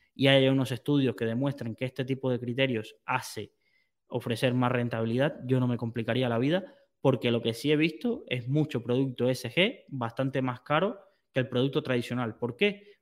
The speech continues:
Porque supuestamente te dicen que hay que pagar estas, eh, análisis extras para no saber si la compañía es buena o mala o no, ah, financieramente, sino para saber si estos criterios se cumplen o no, y, y hay un coste extra de esos estudios, de estos sistemas patentados y demás, y bla, bla, bla,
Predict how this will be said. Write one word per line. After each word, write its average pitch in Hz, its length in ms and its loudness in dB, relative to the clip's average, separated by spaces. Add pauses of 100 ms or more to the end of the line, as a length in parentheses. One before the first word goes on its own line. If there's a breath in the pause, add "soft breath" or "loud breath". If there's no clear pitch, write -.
Porque 120 220 -4
supuestamente 127 580 -2
te 143 100 -2
dicen 147 320 2
que 139 100 4
hay 120 80 4
que 131 120 0
pagar 131 540 4 (380 soft breath)
estas, 120 600 -4
eh, 120 360 -2
análisis 123 760 4
extras 160 640 0
para 113 220 -4
no 127 120 -2
saber 156 260 0
si 175 100 -2
la 165 80 0
compañía 143 380 -2
es 131 40 -2
buena 143 200 0
o - 20 -2
mala 139 300 0
o 131 40 -2
no, 165 260 -4
ah, 113 200 -10
financieramente, 135 800 -2
sino 139 420 -4 (380 soft breath)
para 127 420 6
saber 143 320 4
si 156 100 -2
estos 143 220 -2
criterios 135 420 2
se 117 140 -6
cumplen 123 380 -4
o 165 80 -4
no, 185 280 -4 (460 soft breath)
y, 120 760 -2
y 127 120 -4
hay 131 140 2
un 143 140 -2
coste 139 340 2
extra 139 240 0
de 113 60 2
esos 120 200 -6
estudios, 175 480 2
de 127 80 -2
estos 120 240 -6
sistemas 127 460 -6
patentados 151 800 0
y 147 40 0
demás, 160 580 2
y 110 260 -6
bla, 117 180 -6
bla, 127 160 -2
bla, 175 340 2